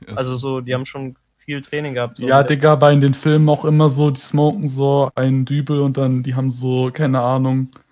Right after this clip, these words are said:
Speaker 3: dann, die fliegen auch so auf einmal so
Speaker 1: Ja,
Speaker 3: und sind
Speaker 1: stimmt.
Speaker 3: auf Mars so und sehen Aliens.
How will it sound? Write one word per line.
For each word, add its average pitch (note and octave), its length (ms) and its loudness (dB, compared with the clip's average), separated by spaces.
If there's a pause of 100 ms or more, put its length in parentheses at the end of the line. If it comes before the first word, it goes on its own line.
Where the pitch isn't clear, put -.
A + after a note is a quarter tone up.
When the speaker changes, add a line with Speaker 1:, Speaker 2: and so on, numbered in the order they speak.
(140)
Speaker 3:
dann, B2+ 220 0
die C3 100 -2
fliegen D3 340 0
auch D#3 200 6
so C#3 160 0
auf C3 160 0
einmal C3 460 0
so C3 120 -2
Speaker 1:
Ja, C3+ 60 2
Speaker 3:
und B2+ 80 0
sind C3 140 -2
Speaker 1:
stimmt. C3+ 60 2
Speaker 3:
auf G#2 160 -2
Mars C#3 400 0
so C3+ 220 0
und C3 140 0
sehen C3 240 2
Aliens. C3+ 540 2